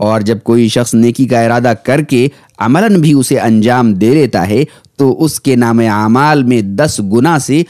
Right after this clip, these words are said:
سات سو گنا تک، بلکہ اس سے بھی زیادہ نیکیاں لکھ دی جاتی ہیں۔ اسی طرح اگر کوئی شخص گناہ کا ارادہ کرے اور عملاً انجام نہ دے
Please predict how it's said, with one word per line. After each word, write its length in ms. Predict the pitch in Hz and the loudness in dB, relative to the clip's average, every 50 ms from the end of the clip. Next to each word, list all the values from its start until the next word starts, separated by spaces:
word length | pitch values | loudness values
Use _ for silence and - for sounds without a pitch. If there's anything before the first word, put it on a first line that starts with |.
| - _ _ - | -8 _ _ -18
سات 540 | - - - 123 104 160 208 233 226 226 - | -14 -10 -6 -6 -4 -2 -2 -4 -4 -6 -8
سو 260 | - - 202 185 185 | -6 -2 -2 -2 0
گنا 280 | 160 156 165 160 143 135 | 0 -2 0 0 -2 -2
تک، 240 | - - 180 185 - - - - | -2 -4 -6 -6 -8 -14 -14 -8
بلکہ 340 | - 139 165 175 170 190 170 - | -4 -2 -2 -2 -2 -4 -4 -2
اس 160 | 147 147 139 | -4 -4 -4
سے 300 | - - - - 208 208 | -4 -8 -4 -2 -2 0
بھی 180 | 185 208 190 151 | 0 0 0 0
زیادہ 400 | 113 98 101 107 98 117 175 214 | -2 -2 -2 -2 0 0 0 0
نیکیاں 400 | 220 208 196 185 - 170 175 160 | 0 0 -2 -4 -4 -2 -2 0
لکھ 220 | 151 147 135 - | -2 -2 -4 -4
دی 60 | 131 120 | -4 -4
جاتی 320 | 104 104 90 - - 92 | -2 -4 -6 -6 -8 -12
ہیں۔ 140 | - 120 - _ _ _ _ _ _ _ _ _ _ _ - | -12 -12 -14 _ _ _ _ _ _ _ _ _ _ _ -6
اسی 220 | 120 120 - 135 110 | -4 -2 -2 -2 -2
طرح 220 | - 117 110 113 | 0 0 0 0
اگر 160 | 110 107 110 101 - | 2 0 0 -2 0
کوئی 240 | - 113 113 113 107 | 0 2 2 2 0
شخص 260 | 104 - 107 - - 101 | 0 -2 -4 -4 -4 -2
گناہ 300 | 101 110 117 123 120 113 | -2 0 0 0 0 -2
کا 120 | - - 104 | -2 -2 -2
ارادہ 360 | 101 101 104 120 135 131 107 - | -2 0 0 -2 -2 -2 -4 -4
کرے 180 | - 98 82 78 - _ - _ - | -4 -6 -6 -6 -8 _ -18 _ -6
اور 100 | - 185 | -4 -2
عملاً 380 | 156 117 110 110 127 170 196 160 - | -2 0 0 0 0 0 0 -2 -2
انجام 500 | - 117 113 110 104 120 131 151 165 160 | -2 0 0 2 2 2 0 2 2 2
نہ 140 | 120 98 107 | 0 0 0
دے 220 | 120 147 165 127 | 0 0 0 0